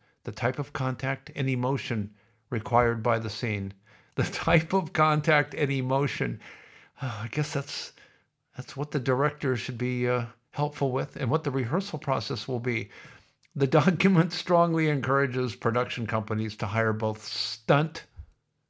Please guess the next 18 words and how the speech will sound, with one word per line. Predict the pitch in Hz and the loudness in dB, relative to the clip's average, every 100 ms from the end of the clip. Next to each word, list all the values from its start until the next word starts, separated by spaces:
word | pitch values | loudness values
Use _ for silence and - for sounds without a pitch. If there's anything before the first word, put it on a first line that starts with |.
| - | -6
coordinator, | 160 131 127 127 127 127 | 0 2 2 2 0 0
fight | 117 135 131 | 2 2 2
directors, | 117 127 120 131 120 | 0 -2 0 -2 -2
and | 123 - | -6 -6
intimacy | - 175 165 165 160 | -6 -4 -4 -4 -6
co-, | 147 147 156 147 135 - - | -4 0 0 0 -4 -16 -12
co-directors | - 185 214 135 127 - 117 107 - - - - - | -2 0 0 0 -2 -4 -6 -6 -10 -20 -20 -20 -12
if | - - | -8 -6
a | |
scene | 117 - 160 165 143 | -6 -2 -2 0 -2
is | - | -4
to | 131 | -6
depict | 113 117 - 139 123 | -6 -6 -6 -6 -2
nudity | 117 156 160 165 | 0 0 -2 -4
or | 139 107 | -4 -4
semi-nudity, | - 160 139 127 127 123 120 - - - _ | -2 0 0 0 -2 -2 -4 -8 -14 -20 _
sexual | - - 262 - 190 | -6 0 0 2 4
activity, | 160 - 160 147 143 113 | 4 2 2 2 0 -2